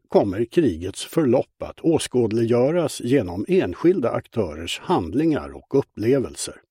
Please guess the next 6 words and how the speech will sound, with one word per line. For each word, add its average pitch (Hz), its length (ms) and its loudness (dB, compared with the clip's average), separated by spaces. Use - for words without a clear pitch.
Detta 180 260 8
gäller 123 400 4
människor 101 580 0
på 85 140 -8
alla 127 420 0
nivåer, 117 480 -4